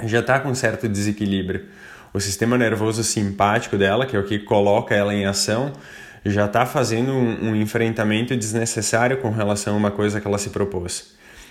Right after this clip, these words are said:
E o sistema nervoso parasimpático dela, que deveria, é,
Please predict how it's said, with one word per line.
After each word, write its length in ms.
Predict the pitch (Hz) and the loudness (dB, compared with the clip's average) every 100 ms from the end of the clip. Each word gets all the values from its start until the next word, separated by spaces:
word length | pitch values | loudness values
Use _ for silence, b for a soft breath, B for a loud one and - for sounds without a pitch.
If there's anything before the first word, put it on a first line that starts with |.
| B | B
E 80 | 117 | 0
o 60 | 123 | 2
sistema 340 | 123 123 131 | 2 2 2
nervoso 460 | 131 123 113 117 123 | 4 4 4 2 2
parasimpático 840 | 113 113 - 107 104 104 107 - | 0 0 -2 -2 2 2 2 0
dela, 280 | 98 110 147 | 2 2 2
que 120 | 120 | 0
deveria, 640 | 101 101 101 104 113 101 85 | 0 2 2 4 2 0 0
é, 480 | 101 98 95 95 | 2 2 0 -2